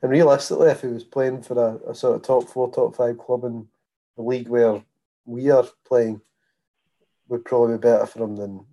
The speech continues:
than going to Holland, sort of into the unknown a wee bit. Um, so yeah, I, I, I personally would have no concerns about him going to Hibs, but I think he definitely needs that, um,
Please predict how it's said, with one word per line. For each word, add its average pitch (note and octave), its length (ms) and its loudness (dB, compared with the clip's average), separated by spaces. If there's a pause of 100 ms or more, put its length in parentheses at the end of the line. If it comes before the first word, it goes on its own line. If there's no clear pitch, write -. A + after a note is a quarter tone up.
(140)
than A2+ 160 -10
going G#2+ 200 -8
to - 80 -16
Holland, G#2+ 520 -4 (220)
sort G#2+ 280 -2
of G#2+ 220 -2
into A#2 180 -6
the A2+ 120 0
unknown A2+ 340 -4
a B2+ 60 -6
wee B2 100 -6
bit. A#2 200 2 (880)
Um, G2+ 640 -12 (460)
so - 140 -14
yeah, C3 180 4
I, C#3 360 4
I, A#2+ 540 -2
I - 40 4
personally B2 480 -2
would A#2+ 80 -4
have A#2 80 -8
no A#2+ 120 -6
concerns A#2+ 380 -12
about B2 120 -8
him B2+ 60 -14
going B2 160 -12
to A#2+ 100 -12
Hibs, B2 200 -10
but - 100 -6
I A#2 40 -10
think D3 180 -2
he A#2+ 80 -4
definitely A2+ 400 -2
needs A2+ 260 -10
that, A#2 280 0 (840)
um, G2+ 540 -6